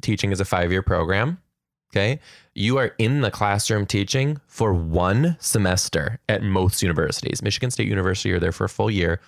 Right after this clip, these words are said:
one semester. Five years of reading about this and doing courses, one semester of being in the classroom, and then boom, you're a teacher with your own class.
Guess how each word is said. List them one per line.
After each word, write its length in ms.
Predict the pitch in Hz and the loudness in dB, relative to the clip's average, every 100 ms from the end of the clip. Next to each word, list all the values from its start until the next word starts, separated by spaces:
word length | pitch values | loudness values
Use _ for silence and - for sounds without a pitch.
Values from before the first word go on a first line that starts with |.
| - _ _ - | -20 _ _ -4
one 340 | 90 104 113 | 0 2 2
semester. 600 | - 110 90 - - - - _ - | 2 2 2 0 -2 -4 -8 _ -16
Five 540 | - - 143 170 151 | -4 0 2 2 2
years 420 | 127 143 131 107 - | 2 2 2 2 0
of 300 | 110 95 - _ - | 0 0 -4 _ -2
reading 420 | 104 113 120 104 | 2 2 2 0
about 400 | 98 95 90 90 | 0 2 0 0
this 300 | 98 95 - | 0 0 0
and 180 | 95 87 | -2 0
doing 300 | 98 87 82 | 0 -2 -4
courses, 720 | - 113 151 - 90 85 - - - - | -4 -2 0 0 0 0 -4 -12 -16 -6
one 400 | 90 104 131 135 | -2 0 2 0
semester 500 | - 101 90 - 92 | 0 0 0 0 0
of 120 | 85 | 2
being 160 | 87 | 0
in 40 | 85 | 0
the 80 | 85 | 0
classroom, 540 | 110 104 - 95 87 98 | 0 0 0 0 0 0
and 120 | 90 | 0
then 140 | 87 | 0
boom, 280 | 80 92 82 | 0 0 2
you're 100 | 82 | 0
a 60 | 82 | 0
teacher 260 | 95 82 | -2 -2
with 140 | 80 78 | -2 0
your 100 | 80 | -2
own 140 | 76 | 0
class. 340 | - 76 - | -2 -2 -4